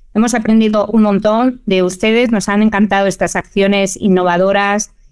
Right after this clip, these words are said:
esta rápida reacción con todo lo que vivimos en esta pandemia que nos tuvo paralizados, pero que ustedes supieron reaccionar muy bien.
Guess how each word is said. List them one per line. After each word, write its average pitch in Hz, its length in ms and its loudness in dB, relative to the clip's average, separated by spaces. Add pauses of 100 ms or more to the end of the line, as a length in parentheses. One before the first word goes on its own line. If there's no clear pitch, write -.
(120)
esta 214 480 -2
rápida 214 380 0
reacción 208 800 0
con 185 380 0
todo 196 220 0
lo 208 120 0
que 202 80 -2
vivimos 190 480 0
en 190 100 0
esta 180 680 -2
pandemia 202 520 0
que 208 100 -2
nos 175 180 -2
tuvo 190 280 0
paralizados, 196 680 0
pero 190 200 0
que 180 60 -4
ustedes 185 340 0
supieron 185 520 -4 (380)
reaccionar 185 840 0
muy 190 300 2
bien. 202 460 0